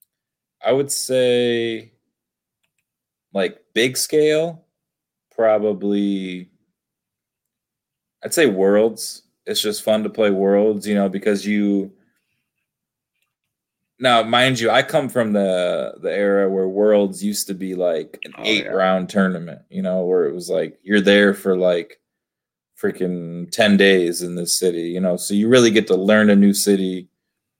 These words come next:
Speaker 1: very well. Uh, and then it's, it's a marathon tournament,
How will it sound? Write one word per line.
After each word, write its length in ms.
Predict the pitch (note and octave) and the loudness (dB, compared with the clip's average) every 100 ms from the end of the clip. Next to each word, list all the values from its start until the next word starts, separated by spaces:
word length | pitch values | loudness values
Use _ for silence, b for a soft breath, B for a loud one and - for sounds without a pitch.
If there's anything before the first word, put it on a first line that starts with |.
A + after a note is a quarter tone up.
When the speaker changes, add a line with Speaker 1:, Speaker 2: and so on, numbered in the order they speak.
| _ _ _ _ - | _ _ _ _ 2
Speaker 1:
very 280 | G#2 G2+ | 4 6
well. 640 | G2 G2 F#2+ F#2 F#2 - _ - | 6 6 6 6 2 -2 _ -4
Uh, 380 | E2+ E2 E2 E2+ | 0 0 0 -4
and 140 | F#2 | -4
then 120 | F#2+ | -4
it's, 200 | F#2 - - | -4 -8 -10
it's 120 | - | -4
a 60 | G#2 | 0
marathon 600 | G#2 B2+ G#2 - F2+ E2+ | 2 2 2 -2 -6 -6
tournament, 460 | - E2+ - - | -16 -20 -20 -20